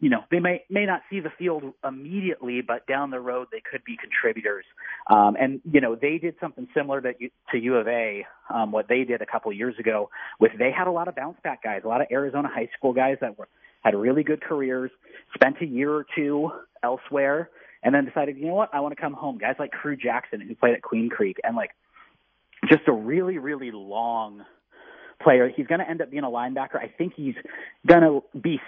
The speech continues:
similar in terms of frame to Eric Gentry. Like, I don't think anyone's expecting him to come in right away and contribute, but, like, the potential is through the roof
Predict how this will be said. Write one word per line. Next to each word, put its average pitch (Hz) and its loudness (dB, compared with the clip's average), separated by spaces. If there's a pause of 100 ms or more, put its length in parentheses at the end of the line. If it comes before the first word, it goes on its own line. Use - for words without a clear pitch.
similar 147 0
in 127 -8
terms 135 -6
of 113 -6
frame 120 -2
to - -6
Eric 120 -4
Gentry. 156 -2
Like, 135 -2 (280)
I - 4
don't 147 2
think 175 -2
anyone's 165 -4
expecting 131 -4
him 131 -4
to 120 -4
come 135 0
in 120 -8
right 110 0
away 101 -4 (360)
and 117 -2
contribute, 113 -4
but, 113 -4
like, - -10 (100)
the 117 -2
potential 143 -2
is 110 0 (140)
through 110 -2
the 95 -6
roof 101 -4